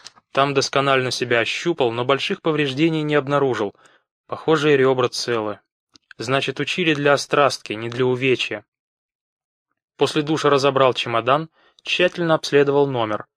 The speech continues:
Телефон, розетки, не поленился даже слазить под кровать. Смешно, конечно. Кто мог знать, что его поселят именно в этот номер? Никто,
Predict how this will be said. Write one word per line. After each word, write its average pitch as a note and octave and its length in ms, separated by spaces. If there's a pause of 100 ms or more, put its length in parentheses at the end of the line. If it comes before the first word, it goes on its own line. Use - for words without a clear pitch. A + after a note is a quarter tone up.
Телефон, B2 540
розетки, B2 760
не C3 120
поленился D3+ 520
даже D3 200
слазить C#3+ 400
под - 160
кровать. C3+ 480 (300)
Смешно, F3 540
конечно. F3+ 600 (200)
Кто E3 240
мог F3 180
знать, C3 460
что - 260
его A#2+ 180
поселят - 480
именно C3+ 340
в B2 80
этот - 280
номер? A#2 380 (640)
Никто, D#3+ 580